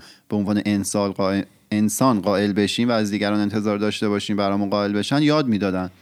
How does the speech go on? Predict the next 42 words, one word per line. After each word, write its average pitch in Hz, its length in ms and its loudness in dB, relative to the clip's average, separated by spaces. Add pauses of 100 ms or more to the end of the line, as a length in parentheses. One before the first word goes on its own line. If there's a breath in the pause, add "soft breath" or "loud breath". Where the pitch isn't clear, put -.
(440 loud breath)
توی 131 120 2
مدرسه 127 440 2
باید 143 180 2
بهمون 143 240 2
یاد 135 200 2
می‌دادن 135 280 0
که 131 160 -4
اگه 120 180 -2
کسی 113 500 -4
حقمون 110 540 -2
رو 113 60 2
زیر 101 220 0
پا 98 180 -4
گذاشت، 98 500 0 (340 soft breath)
نه 151 120 2
سکوت 156 420 -2
کنیم، 120 380 0
نه 151 80 0
داغون 135 380 2
بشیم، 98 280 -2
فقط 110 280 -4
باید 135 160 0
یاد 127 340 2
بگیریم 135 360 2
چی 117 180 -8
کار 110 220 0
باید 104 180 0
بکنیم. 92 440 -4 (840 soft breath)
اه، 127 220 4
توی 151 140 2
مدارس 143 400 2
دخترونه 127 640 2
به 131 100 0
یک 123 200 0
شکل 110 340 0
و 104 60 0
توی 113 180 -2
مدارس 104 480 0
پسرونه 101 580 -2
به 110 80 -2
شکل 110 360 -2
دیگه 104 600 0